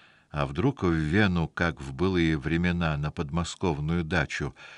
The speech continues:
съезжались какие-то авторитеты и воротилы? А вдруг они решили провести сходку, совещание, разборку, делёжку в комфортабельных европейских гостиницах?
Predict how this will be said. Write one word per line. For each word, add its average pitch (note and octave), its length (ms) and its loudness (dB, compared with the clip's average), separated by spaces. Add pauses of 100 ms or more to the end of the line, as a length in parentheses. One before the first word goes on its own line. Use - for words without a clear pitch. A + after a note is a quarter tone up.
(140)
съезжались D#2+ 840 0
какие-то E2 680 0
авторитеты F#2+ 1000 -2
и - 220 -4
воротилы? F2 800 -4 (760)
А F#2 80 2
вдруг A2+ 440 6
они A#2+ 240 2
решили G2 520 2
провести F2 640 0
сходку, - 640 -2
совещание, E2+ 840 0
разборку, E2 760 0
делёжку F2+ 800 0 (420)
в - 120 -16
комфортабельных E2 1080 0
европейских E2 880 -2
гостиницах? C#2+ 1000 -6